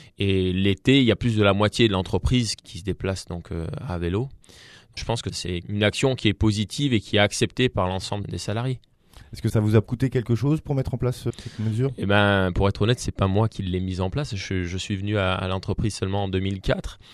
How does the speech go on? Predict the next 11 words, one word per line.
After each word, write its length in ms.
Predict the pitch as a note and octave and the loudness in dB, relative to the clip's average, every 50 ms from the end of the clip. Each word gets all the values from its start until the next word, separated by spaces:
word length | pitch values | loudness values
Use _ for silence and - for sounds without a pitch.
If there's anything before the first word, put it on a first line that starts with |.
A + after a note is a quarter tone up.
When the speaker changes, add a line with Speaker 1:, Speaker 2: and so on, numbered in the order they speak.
| - - - C#3+ - | -20 -20 -20 -18 -12
Speaker 1:
C'est 200 | - - - A2+ | -8 -6 -6 -2
quelque 260 | - G#2+ G2+ - A#2 | 0 0 0 2 0
chose 240 | A2 - D3 C#3+ - | 0 2 0 0 0
qui 100 | - A2 | -2 -4
s'est 200 | G2+ - - G2+ | -4 0 0 0
fait 260 | - - - A#2+ A#2 | 0 0 2 2 2
sur 240 | A2 - - - G2+ | 2 2 -2 -4 -2
le 140 | G2 G2+ G2+ | 0 0 -2
temps, 440 | - - A2 G#2 A#2 C#3 C#3+ C#3 C3 - - - - | 0 -2 -2 0 0 -2 -4 -4 -6 -10 -14 -16 -10
tout 120 | - A2+ G#2+ | -6 -6 -2
doucement. 600 | F#2+ G#2+ G#2 - - - A2 G#2+ A2+ C3+ C#3+ | -2 -2 -2 -2 -2 -2 2 2 2 2 0